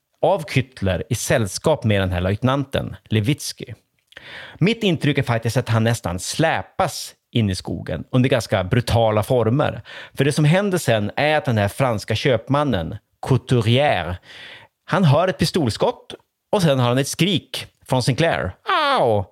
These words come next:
Och så säger han, "Mon Dieu! Jesus, mon Dieu!"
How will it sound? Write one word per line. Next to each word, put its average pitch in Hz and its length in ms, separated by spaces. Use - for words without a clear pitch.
Och - 120
så 143 80
säger 123 220
han, 110 200
"Mon 214 260
Dieu! 202 440
Jesus, 190 600
mon 170 220
Dieu!" 131 380